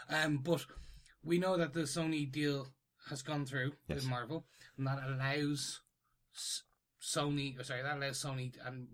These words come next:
Speaker 1: Marvel to use the, the Daily Bugle.
Speaker 2: Mm-hmm.
Speaker 1: Um, Ben Urich wasn't part of the Daily Bugle deal, so I quite, and we know that the new Daily Bugle will be bloggish,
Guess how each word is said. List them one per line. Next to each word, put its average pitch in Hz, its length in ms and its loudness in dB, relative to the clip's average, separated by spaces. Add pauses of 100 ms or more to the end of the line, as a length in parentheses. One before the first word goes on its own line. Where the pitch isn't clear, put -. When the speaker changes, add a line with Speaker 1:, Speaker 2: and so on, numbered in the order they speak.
Speaker 1:
Marvel 135 320 2
to 135 120 -6
use 131 580 -2 (520)
the, 120 260 -4
the 131 60 -14
Daily 143 320 2
Bugle. 139 440 2 (260)
Speaker 2:
Mm-hmm. 76 220 -4 (160)
Speaker 1:
Um, 131 340 -2
Ben 143 200 0
Urich 131 260 -4
wasn't 135 280 -4
part 135 160 2
of 131 100 -4
the 127 60 -6
Daily 120 160 -6 (120)
Bugle 127 300 -10 (140)
deal, 143 360 4 (320)
so 143 460 0
I 156 160 4
quite, 170 460 2 (160)
and 151 180 0
we 156 80 2
know 160 220 -2
that 151 200 -2
the 147 220 -4
new 156 480 0 (720)
Daily 143 240 0
Bugle 147 320 0
will 139 180 0
be 147 140 -2
bloggish, 143 680 0